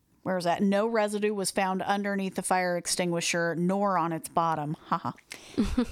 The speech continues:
Speaker 1: No
Speaker 2: Bottom.
Speaker 1: intruders had been found, nor any signs of a break-in. Furthermore, even if someone was involved, how could they c-, achieve and control such an unusual spray pattern in the room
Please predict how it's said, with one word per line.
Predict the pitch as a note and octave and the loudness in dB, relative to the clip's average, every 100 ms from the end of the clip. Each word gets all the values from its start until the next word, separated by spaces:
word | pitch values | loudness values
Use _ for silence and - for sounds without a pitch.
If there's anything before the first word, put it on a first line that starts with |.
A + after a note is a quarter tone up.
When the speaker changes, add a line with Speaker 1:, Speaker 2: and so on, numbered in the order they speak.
| - | 2
Speaker 1:
No | A3+ B3 B3+ C#4 | 4 6 6 4
Speaker 2:
Bottom. | B3+ | 4
Speaker 1:
intruders | A#3+ - A#3+ A3+ G3+ - | 2 0 0 0 0 2
had | G3+ G3 | 0 2
been | G3+ F#3 | 0 0
found, | - F#3 F3 F3 - | 0 2 2 0 0
nor | F#3+ F#3+ G#3 | 2 2 0
any | G#3 G3 F#3+ | 0 -2 0
signs | - F#3+ F#3 F3+ | 0 0 0 -2
of | |
a | F3 | -4
break-in. | - A3 A#3+ A#3 D#3 F#2+ - - - - | 0 2 2 -2 -6 -6 -10 -12 -20 -20
Furthermore, | - - C#4 C4 G#3 F3+ F3 F3 F3+ | -6 0 0 0 -2 0 0 0 -2
even | - G#3+ B3 | 0 0 2
if | C4+ | 2
someone | A#3+ A#3+ A3+ A3 G3+ | 0 0 0 0 0
was | G3 A3+ A#3 | 2 2 2
involved, | G#3 F3+ E3+ D#3 F3 - - - | -2 2 4 4 2 -4 -18 -20
how | - A3 | 0 2
could | B3+ C#4 | 2 0
they | A#3 A#3 | 2 0
c-, | A#3 _ _ _ _ | -4 _ _ _ _
achieve | G#3 G3 - A#3+ A#3 G#3+ | -2 0 0 2 2 0
and | G3 | -2
control | F#3+ G3 F3+ G#3 G3+ | 0 -2 2 2 2
such | F#3+ G3+ G3 | 2 0 0
an | G3+ | -2
unusual | F#3 F3+ F#3+ F#3+ F#3+ F3+ | 0 0 0 0 -2 0
spray | - G3 F#3+ | 0 0 -2
pattern | - F3+ F3 F3 | 0 0 2 0
in | E3 | 0
the | E3 | 0
room | A3+ C4+ G#3 | 0 0 -2